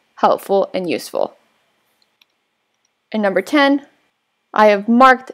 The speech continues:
the angles that we are looking at. Those two angles, one hundred seventeen degrees and our indicated angle, are consecutive interior angles.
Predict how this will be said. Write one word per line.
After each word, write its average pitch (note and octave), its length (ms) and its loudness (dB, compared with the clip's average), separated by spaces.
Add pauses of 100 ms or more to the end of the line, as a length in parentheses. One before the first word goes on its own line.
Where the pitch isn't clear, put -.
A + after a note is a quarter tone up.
the A3+ 240 -2
angles G#3 480 0 (260)
that F#3 120 4
we F#3 80 0
are F3+ 100 2
looking F3+ 300 -4
at. - 240 -4 (920)
Those G3+ 260 0
two D#4 200 -2
angles, G#3 400 -2
one G#3 160 -2
hundred G3+ 220 -4
seventeen G3 420 -4
degrees B3 400 -2 (240)
and F#3+ 140 -2
our F3+ 100 2
indicated B3+ 560 -2
angle, F#3+ 380 -2 (440)
are C4 220 6
consecutive A3 720 -2
interior F#3+ 600 0
angles. - 380 -8